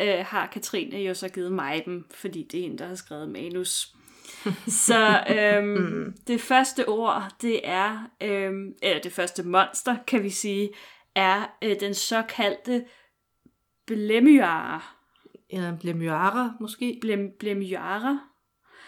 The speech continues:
Speaker 2: Ja.
Speaker 1: Øhm, det er et godt udgangspunkt for, øh, for vores afsnit her. Øh, Blemyaren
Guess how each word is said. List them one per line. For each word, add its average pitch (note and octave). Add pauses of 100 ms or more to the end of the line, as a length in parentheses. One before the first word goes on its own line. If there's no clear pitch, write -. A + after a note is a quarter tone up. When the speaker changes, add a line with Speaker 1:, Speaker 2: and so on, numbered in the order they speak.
(280)
Speaker 2:
Ja. E3 (640)
Speaker 1:
Øhm, G#3+ (520)
det D4
er D#4
et D4+
godt E4
udgangspunkt E4 (500)
for, A#3+ (180)
øh, A3
for A3+
vores G#3 (120)
afsnit F#3+
her. F#3 (760)
Øh, A3+ (220)
Blemyaren A3+